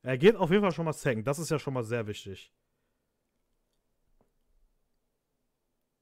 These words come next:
Und spielt auch direkt einen Luffy aus. Nami bei drei mit Margaret, Draw One und Pass. Relativ simpel, relativ schnell.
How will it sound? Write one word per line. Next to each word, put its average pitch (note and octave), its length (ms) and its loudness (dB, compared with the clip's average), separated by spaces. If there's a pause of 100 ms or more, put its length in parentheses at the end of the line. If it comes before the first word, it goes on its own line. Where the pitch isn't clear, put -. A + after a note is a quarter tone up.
Und G#2 100 -20
spielt B2+ 160 -6
auch B2+ 80 -2
direkt B2 220 -6
einen A#2 100 -6
Luffy A2+ 300 -8
aus. G2 260 -10
Nami C#3 240 -2
bei B2+ 160 -2
drei C#3+ 400 2
mit B2 180 -8
Margaret, D#3 720 -4
Draw C3+ 240 0
One C3 200 -4
und A2 120 -10
Pass. E3 420 -4
Relativ B2+ 380 -4
simpel, D3+ 460 2 (640)
relativ C3 720 -4
schnell. A#2+ 540 -8